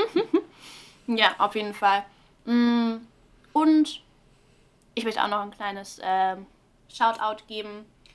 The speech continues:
zum, äh, Nationalpark Bayerischer Wald. Unser erster deutscher Nationalpark, mm, wo es ja auch dann eine große Borkenkäfer-Kalamität gab, also wo einfach, ja,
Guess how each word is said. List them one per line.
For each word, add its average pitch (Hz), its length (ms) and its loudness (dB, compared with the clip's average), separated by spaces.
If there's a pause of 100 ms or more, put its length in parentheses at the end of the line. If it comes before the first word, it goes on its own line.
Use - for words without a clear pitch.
(200)
zum, 208 300 -10
äh, 196 240 0
Nationalpark 196 760 -4
Bayerischer 196 400 -4
Wald. 202 320 -2 (760)
Unser 208 360 -2 (140)
erster 226 520 -2
deutscher 226 240 -4
Nationalpark, 208 680 -6 (580)
mm, 214 400 -12 (200)
wo 202 140 -8
es 196 100 -8
ja 208 220 2
auch 220 100 0
dann 208 200 -8
eine 208 300 -16
große 214 680 -8 (1000)
Borkenkäfer-Kalamität 214 1300 -4
gab, 196 300 -4
also 185 380 -10 (640)
wo - 80 -16
einfach, 190 320 -6
ja, 180 160 -6